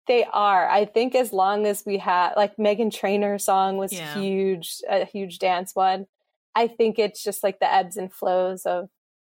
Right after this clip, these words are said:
Speaker 1: the algorithm and the, and the For You page.
Speaker 2: That's
Speaker 1: Yeah.
Speaker 2: true.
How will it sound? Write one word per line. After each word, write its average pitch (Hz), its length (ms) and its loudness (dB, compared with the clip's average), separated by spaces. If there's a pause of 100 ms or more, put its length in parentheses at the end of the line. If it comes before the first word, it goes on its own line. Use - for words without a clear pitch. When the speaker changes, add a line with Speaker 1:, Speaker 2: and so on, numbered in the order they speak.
(100)
Speaker 1:
the - 120 0
algorithm 180 520 -2
and 170 140 -10
the, 208 200 -12
and 202 120 -10
the 190 40 -12
For - 160 -10
You 185 160 -6
page. 208 380 -8
Speaker 2:
That's 214 180 -4
Speaker 1:
Yeah. 220 40 -6
Speaker 2:
true. 180 180 -8